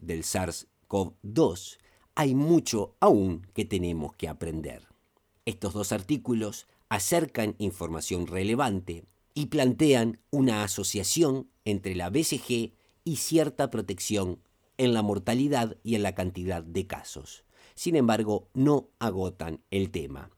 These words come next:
Los ensayos clínicos que se están realizando con vacunación en adultos de B C G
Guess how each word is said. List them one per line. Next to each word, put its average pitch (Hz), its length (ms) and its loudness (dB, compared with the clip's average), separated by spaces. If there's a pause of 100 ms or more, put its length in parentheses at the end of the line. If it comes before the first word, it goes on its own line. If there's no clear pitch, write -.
(340)
Los 90 160 -4
ensayos 95 400 -4
clínicos 139 460 0
que - 100 -10
se 95 80 -8
están 110 180 -2
realizando 107 540 -2
con 104 160 -2
vacunación 104 560 0
en 110 120 2
adultos 110 440 -2
de 90 120 -4
B 92 100 -6
C 123 120 -6
G 151 280 -2